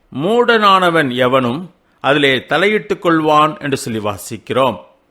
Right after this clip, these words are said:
வழக்கு என்றால் என்ன என்பதை நாம் தெளிவாக புரிந்து கொள்ள வேண்டும். இரண்டு மனிதர்களுக்கிடையே ஏற்படுகிற பிரச்சனைகளை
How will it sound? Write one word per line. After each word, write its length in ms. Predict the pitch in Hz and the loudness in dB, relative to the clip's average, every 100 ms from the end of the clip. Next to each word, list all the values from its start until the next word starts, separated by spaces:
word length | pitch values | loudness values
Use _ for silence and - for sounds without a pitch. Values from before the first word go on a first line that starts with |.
| _ | _
வழக்கு 520 | 123 165 220 220 240 | 0 2 2 -2 0
என்றால் 500 | 214 196 190 185 165 | 0 2 2 2 2
என்ன 240 | 139 156 175 | -2 0 0
என்பதை 500 | 147 120 120 170 185 | 0 0 0 0 0
நாம் 340 | 135 104 85 | 0 0 -4
தெளிவாக 580 | - 165 160 147 123 156 | -2 0 2 2 2 -2
புரிந்து 400 | 160 170 185 160 | -4 -4 -2 -4
கொள்ள 220 | - 113 | -2 -2
வேண்டும். 420 | 107 110 104 101 - _ _ _ - | 0 -2 -2 -6 -8 _ _ _ -4
இரண்டு 520 | 160 226 247 226 170 | 0 0 2 0 0
மனிதர்களுக்கிடையே 840 | 185 214 202 175 - 147 156 147 | 0 0 0 -2 -2 -2 2 2
ஏற்படுகிற 760 | 139 135 135 123 120 107 82 - | 0 -2 -2 0 2 0 -2 -8
பிரச்சனைகளை 880 | 147 170 - 185 151 113 110 175 165 | -4 -4 -2 -2 0 0 -2 -4 -8